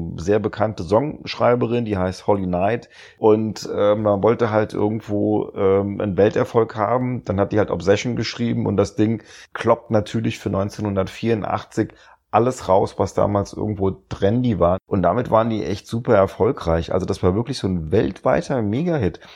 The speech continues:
Ich hab's mir hier irgendwo aufgeschrieben. U S A sechs, Deutschland acht, U K fünf, also schon relativ ordentlich.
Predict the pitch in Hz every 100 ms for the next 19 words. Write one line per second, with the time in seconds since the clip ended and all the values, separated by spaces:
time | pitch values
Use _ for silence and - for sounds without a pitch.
0 | _ - - - 107 104 113 117 98 98
1 | 113 - - 101 98 104 104 - 98 104
2 | 107 95 - 101 113 - - 101 95 -
3 | 104 113 - 104 101 98 98 101 - 120
4 | 156 98 90 87 - 104 - - 98 92
5 | 87 - 87 113 104 98 107